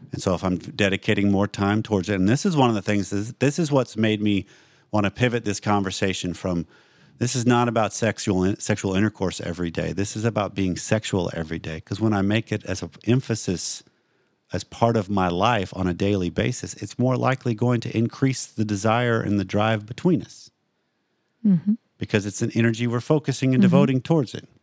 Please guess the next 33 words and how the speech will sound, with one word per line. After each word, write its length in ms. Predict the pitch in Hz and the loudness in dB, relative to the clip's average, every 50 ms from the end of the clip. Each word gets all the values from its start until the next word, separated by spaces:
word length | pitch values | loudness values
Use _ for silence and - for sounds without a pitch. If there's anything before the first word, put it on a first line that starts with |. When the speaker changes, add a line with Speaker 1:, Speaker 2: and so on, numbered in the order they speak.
| _ 214 | _ 2
Speaker 2:
Mm-hmm. 220 | 202 190 175 190 214 - _ _ _ _ _ 107 | 4 4 4 2 0 -2 _ _ _ _ _ 0
Speaker 1:
Okay? 180 | 113 135 151 - - - - - - - - - _ | 0 0 0 -4 -8 -16 -20 -20 -20 -20 -20 -16 _
Uh, 200 | - 104 104 107 - | 0 0 0 2 0
it 100 | 113 101 | 2 4
burns 240 | 131 131 127 120 | 4 4 4 2
calories. 600 | - - 156 151 135 104 82 76 - - - - - - _ _ _ _ _ _ _ _ _ _ _ _ _ _ _ _ _ _ _ _ - - | 2 2 2 4 4 2 0 -2 -6 -12 -14 -16 -18 -20 _ _ _ _ _ _ _ _ _ _ _ _ _ _ _ _ _ _ _ _ -12 -4
Speaker 2:
Check. 320 | - - 208 - - - - | -4 -2 -2 -2 -6 -8 -10
Speaker 1:
Sex 320 | - - - 104 - - 104 | -4 0 0 0 0 -2 -4
is 80 | 95 | -4
a 60 | 101 | 0
great 200 | - 113 104 101 | 2 2 2 2
calorie 360 | - - 101 92 87 85 80 78 | 0 0 0 0 2 0 0 -2
burner. 320 | 80 78 71 69 76 76 - | -4 -4 -4 -6 -8 -6 -4
Speaker 2:
That's 140 | - 208 - | -6 -6 -4
pretty 200 | - 208 202 175 | -4 -2 -2 -2
straightforward. 480 | - - 190 190 - - 190 180 180 185 | -2 -2 -2 -4 -2 0 0 2 2 2
Speaker 1:
Yep. 140 | 190 - - - - - 101 | 0 -2 -4 -8 -8 -4 0
Uh, 200 | 104 101 98 95 | 0 2 2 0
you 100 | 98 110 | 0 2
can 160 | 110 120 117 | 2 4 4
live 160 | 120 131 131 120 | 4 4 2 2
longer. 580 | 120 123 131 143 160 147 117 87 73 - - - _ _ _ _ _ _ _ _ _ _ _ _ _ _ _ _ _ _ _ _ _ _ _ _ - _ _ _ _ _ _ _ _ _ | 2 2 4 4 2 2 0 -4 -6 -8 -12 -18 _ _ _ _ _ _ _ _ _ _ _ _ _ _ _ _ _ _ _ _ _ _ _ _ -20 _ _ _ _ _ _ _ _ _
I'm 140 | 95 98 104 | 0 2 4
all 120 | 117 117 107 | 4 4 2
for 240 | - - 123 120 | 2 2 2 2
that. 320 | 113 123 143 139 104 - - _ - - _ _ _ _ _ _ _ _ _ _ _ _ _ _ _ _ _ _ _ _ | 4 4 2 2 0 -4 -10 _ -20 -20 _ _ _ _ _ _ _ _ _ _ _ _ _ _ _ _ _ _ _ _
Speaker 2:
I'm 80 | 185 180 | 0 0
assuming 380 | 165 - - 180 156 165 165 - | 0 0 0 2 2 2 2 2
someone's 300 | - 170 175 170 170 - | 2 2 2 2 2 0
done 160 | - 156 147 | -2 -4 -2
some 160 | - - 165 | -2 0 -2
studies 520 | 160 - - 185 170 160 175 175 175 - - | -2 -2 -2 -2 0 0 0 0 -2 -2 0
on 380 | 165 156 160 165 165 160 160 | 0 2 2 2 2 0 0